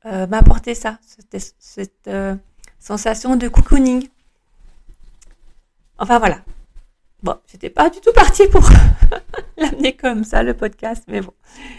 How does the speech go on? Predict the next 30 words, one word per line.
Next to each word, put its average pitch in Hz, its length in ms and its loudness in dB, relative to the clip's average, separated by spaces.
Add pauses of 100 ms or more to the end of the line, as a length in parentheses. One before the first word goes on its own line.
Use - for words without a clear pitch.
(2250)
En 214 100 -12
fait, 349 140 -4
je - 60 -12
te - 120 -6
parle 226 280 2
de 180 60 -6
ça 190 280 -12
parce - 180 -6
que, - 100 -18 (760)
euh, 180 640 -4
l'autre 190 200 -8
fois, 254 120 -4
j'étais 220 260 -12
avec, 175 300 -16
euh, 165 240 -20 (300)
enfin, - 160 -20 (100)
ça 185 220 -6
ressort 190 280 -4
beaucoup 226 320 -6
avec 226 140 -4
des 196 120 -18
clientes. 202 460 -8 (560)
Je 185 80 -12
vais 190 60 2
prendre 262 220 4
l'exemple 220 440 -2
d'une 185 180 -8
cliente. 180 520 -20 (760)
C'est 233 260 -10
que, 233 320 -4